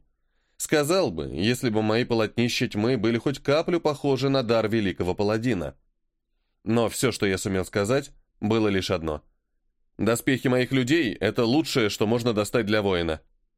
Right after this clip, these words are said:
Стрел они и не заметят». Ганган поджал губы, процедил. «Дерзкий». Опомнившись, я склонил голову, запоздало добавил. «Простите, мой Ганган,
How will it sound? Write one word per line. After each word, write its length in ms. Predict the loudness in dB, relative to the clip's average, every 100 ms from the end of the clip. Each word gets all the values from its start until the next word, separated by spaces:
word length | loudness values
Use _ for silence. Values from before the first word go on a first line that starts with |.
| _
Стрел 460 | -6 0 2 0 0
они 280 | 2 2
и 40 | 2
не 100 | 2
заметят». 480 | 2 0 -2 -6 _ _ _ _ _ -2
Ганган 460 | 0 2 2 0
поджал 380 | 0 0 0 2
губы, 320 | 0 2 0
процедил. 720 | 0 -4 -2 -2 0 0 -2 -8 _ -12
«Дерзкий». 1080 | -10 -2 0 0 -4 -12 -6 -6 -6 -10 -16 _ _ _ _ _ _ _ _ _ -4
Опомнившись, 760 | 0 0 2 0 0 -4 0
я 180 | 0 0
склонил 440 | 0 0 2 2
голову, 340 | 2 2 0 -2
запоздало 540 | 0 -2 2 0 2
добавил. 500 | 0 0 0 -2 -6 _ _ _ _ _ _
«Простите, 460 | -2 0 0 -2 0
мой 140 | 0
Ганган, 420 | 2 0 0 -2